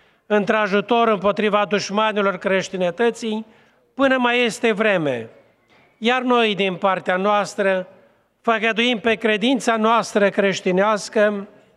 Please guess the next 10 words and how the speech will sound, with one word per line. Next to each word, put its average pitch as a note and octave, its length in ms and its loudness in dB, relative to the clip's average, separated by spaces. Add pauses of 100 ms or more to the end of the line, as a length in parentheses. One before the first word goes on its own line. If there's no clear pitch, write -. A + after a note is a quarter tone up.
(1300)
și - 160 -6
cu A#3 120 0
jurământul A3+ 600 2
domniei G#3+ 460 2
noastre G#3+ 460 0
că G#3 120 0
vom G3+ 200 0
sta A#3 360 0
în G3+ 80 -4
picioare G#3 760 0